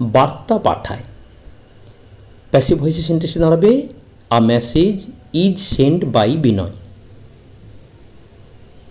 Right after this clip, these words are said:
Next, "Binoy sent আ message." বিনয় একটি message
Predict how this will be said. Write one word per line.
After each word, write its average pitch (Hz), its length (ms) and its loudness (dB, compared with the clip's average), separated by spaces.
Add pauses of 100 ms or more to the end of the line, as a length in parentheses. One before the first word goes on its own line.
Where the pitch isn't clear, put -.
(240)
Next, 117 300 -4 (420)
"Binoy 165 580 6 (200)
sent 233 720 6
আ 135 60 6
message." - 640 -2 (840)
বিনয় 117 300 0
একটি 127 200 -2
message 131 440 0